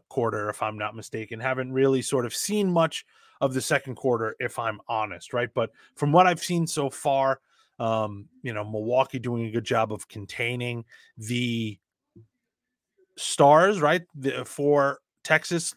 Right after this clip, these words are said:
uh, David Ortiz is back on the field as well, and, and really sort of controlling the ball too, as, as Willie pointed out to us on Monday, right? They, they, they're a possession-based team in the first half, and, and that really,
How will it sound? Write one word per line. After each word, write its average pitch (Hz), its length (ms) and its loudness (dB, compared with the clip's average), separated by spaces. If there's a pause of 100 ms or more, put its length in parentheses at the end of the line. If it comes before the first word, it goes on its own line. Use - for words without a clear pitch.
(100)
uh, 117 220 2 (140)
David 123 240 0
Ortiz 117 480 -2
is 107 120 -8
back 113 300 0 (440)
on 139 160 2
the 123 60 -4
field 135 360 -2
as 120 120 -4
well, 156 240 6
and, 170 260 6 (200)
and 156 160 4
really 180 260 10
sort 165 240 2
of 143 120 -4
controlling 135 540 0
the 110 80 -4
ball 107 220 -2
too, 117 240 -4
as, 101 320 -6
as 107 380 -4
Willie 127 260 -2
pointed 113 360 -6
out 110 180 -4
to 120 160 -6
us - 180 -8 (540)
on 131 360 8
Monday, 135 380 6
right? 110 300 -2
They, 135 160 2
they, 127 180 2 (260)
they're 127 200 6
a 120 60 4
possession-based 120 840 -2
team 120 260 -8
in 104 80 -10
the 98 60 -10
first - 320 -6
half, 107 260 -6
and, 120 200 -4 (340)
and 131 120 6
that 165 140 8
really, 165 380 6